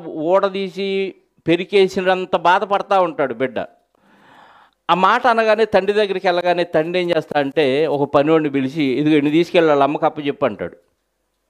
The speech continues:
ఏమంటే, బాధతో తండ్రికి దగ్గరకు వచ్చిన బిడ్డను ఏం చేయాలి తండ్రి? ఎత్తుకొని, "ఏంటి తలనొప్పి ఏంటి?" అని డాక్టర్ దగ్గరికి తీసుకెళ్ళాలి. ఈయన పని చేసుకుంటూ ఏం చేస్తాడు?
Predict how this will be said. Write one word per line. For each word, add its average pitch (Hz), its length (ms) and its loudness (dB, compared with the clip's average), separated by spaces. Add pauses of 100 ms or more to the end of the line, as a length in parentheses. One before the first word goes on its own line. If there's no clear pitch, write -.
(580)
ఏమంటే, 196 180 4
బాధతో 170 640 2
తండ్రికి 185 640 0
దగ్గరకు 180 460 0
వచ్చిన 165 280 -2
బిడ్డను 139 380 0
ఏం 165 180 2
చేయాలి 180 240 4
తండ్రి? 175 480 -2 (680)
ఎత్తుకొని, 185 440 0
"ఏంటి 190 380 2
తలనొప్పి 170 520 0
ఏంటి?" 160 280 0
అని 170 220 0
డాక్టర్ 147 400 0
దగ్గరికి 147 240 -2
తీసుకెళ్ళాలి. 107 560 -2 (760)
ఈయన 208 140 6
పని 190 280 2
చేసుకుంటూ 220 640 4
ఏం 185 160 2
చేస్తాడు? 196 580 2